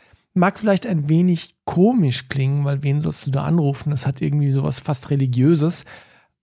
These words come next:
Lass mich dir aber erklären, worum es geht, denn es ist hilfreich, es ist nicht religiös und gleichzeitig trotzdem sehr plausibel.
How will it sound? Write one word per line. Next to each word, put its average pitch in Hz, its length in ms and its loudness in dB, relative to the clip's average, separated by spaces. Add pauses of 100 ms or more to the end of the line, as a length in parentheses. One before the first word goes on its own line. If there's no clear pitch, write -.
Lass 208 280 0
mich 226 140 2
dir 214 180 2
aber 185 140 2
erklären, 160 540 0
worum 156 220 0
es - 160 -4
geht, 147 320 0
denn 139 120 -2
es 139 140 -4
ist - 340 -4 (440)
hilfreich, 220 680 0
es 175 140 -6
ist 156 240 -6
nicht 202 340 2
religiös 165 600 4
und 180 280 0
gleichzeitig 151 720 -2
trotzdem 139 440 -2
sehr 131 180 0
plausibel. 123 600 0